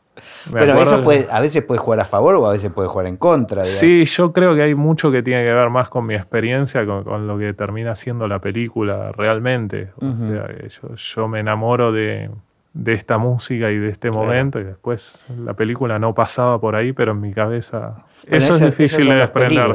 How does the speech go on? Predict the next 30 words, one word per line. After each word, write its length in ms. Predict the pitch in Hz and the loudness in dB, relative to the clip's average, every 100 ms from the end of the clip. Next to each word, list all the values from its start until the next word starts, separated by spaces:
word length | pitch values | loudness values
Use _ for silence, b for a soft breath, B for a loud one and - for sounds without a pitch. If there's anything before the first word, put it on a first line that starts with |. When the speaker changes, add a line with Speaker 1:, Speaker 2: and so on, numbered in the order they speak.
| 87 | -2
Speaker 1:
desprenderse. 260 | 104 - 120 | -6 -10 -10
Speaker 2:
esos 180 | 127 117 | -4 -4
son 80 | 107 | -2
los 80 | |
Speaker 1:
Eh. 40 | 113 | -4
Speaker 2:
peligros 360 | 120 131 120 | -2 0 0
de 100 | 101 | -2
la 120 | 98 95 | -2 -4
referencia, 720 | 95 - 110 90 82 - 82 | -6 -4 -4 -4 -8 -10 -10
digamos. 440 | 78 78 80 - B B B - | -8 -12 -14 -20 B B B -2
Pero 160 | 135 | 0
por 140 | 190 202 | 4 2
eso 200 | 202 151 | 2 2
digo, 320 | 139 135 - B B - | 4 2 0 B B -6
me 100 | 135 | -4
Speaker 1:
Ah. 40 | |
Speaker 2:
parece 400 | 131 156 180 185 | 0 0 0 -6
que 140 | - 135 | -2 -4
si 220 | - 117 | -2 -6
se 160 | - 113 | -6 -6
trabaja 420 | 120 135 156 156 | 0 2 0 -2
con 140 | 139 123 | -2 -2
referencias, 480 | 113 127 131 113 - | -4 -4 -4 -4 -6
pero 120 | 104 | -6
en 100 | 104 | -6
conjunto, 920 | 101 104 101 - 156 113 90 85 80 - _ _ _ _ | -6 -6 -4 -4 -4 -4 -6 -8 -12 -12 _ _ _ _
Speaker 1:
Sí. 200 | - 123 113 | -6 -4 -2
Speaker 2:
con, 340 | 98 90 90 - | -4 -6 -8 -12
con 260 | - 90 90 | -12 -10 -12
e-, 120 | - | -16